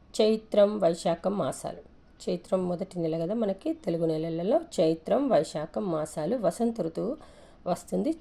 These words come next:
చెట్లు చిగురిస్తాయి. వసంత ఋతువులో పూలు పూస్తాయి. జ్యేష్ఠ, ఆషాఢ మాసాలు. గ్రీష్మ ఋతువు. ఎండలు కాస్తాయి, వేడి గాలులు వస్తాయి,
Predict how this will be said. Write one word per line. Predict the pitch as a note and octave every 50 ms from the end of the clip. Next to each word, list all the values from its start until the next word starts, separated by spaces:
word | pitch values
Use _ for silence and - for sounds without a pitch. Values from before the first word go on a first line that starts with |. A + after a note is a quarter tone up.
| -
చెట్లు | A#3 A3+ - - A#3+
చిగురిస్తాయి. | A#3 - A3 F#3 G3+ G#3 A3+ A3+ - - G#3 G3+ G3+
వసంత | G3 F#3+ F#3+ - - F#3+ - F#3
ఋతువులో | F#3+ F#3 - F#3 F#3 F#3+ G3+
పూలు | G3 G3+ - G3+ F#3+ F#3 F3
పూస్తాయి. | - F3+ E3 - - - - C#3+ D3 D#3 E3 E3+ D#3+ C3+ - - - - - - - - F3
జ్యేష్ఠ, | E3 G3 G3 G3+ G3+ - - - G#3
ఆషాఢ | G3+ G3 E3+ E3 E3+ - - F3+ E3+ E3+
మాసాలు. | E3 D#3+ D#3+ D#3 D#3 - - C#3+ C#3 C#3+ E3 - - - - - - F#3+
గ్రీష్మ | F3 G3+ G#3+ A3 G#3+ - - F#3+
ఋతువు. | F3 E3 D#3+ - E3+ D#3+ F3 A#3+ D#4+ E4+ - - - - - - - -
ఎండలు | F3+ E3+ F3+ F3+ F#3+ A3+ B3+ C4+
కాస్తాయి, | - - F3 E3 E3+ - - E3 D3+ D#3 D#3+ D#3 D#3 D#3+ D#3 G3+
వేడి | G3 F#3 E3 F3 F3+ F3+ F3+ F3+ F3 G3
గాలులు | E3+ E3 E3 D#3+ D#3+ D#3+ E3 E3 F#3 G#3+
వస్తాయి, | G3+ E3+ - - - - D#3+ D#3 D#3 D#3 D#3 D#3+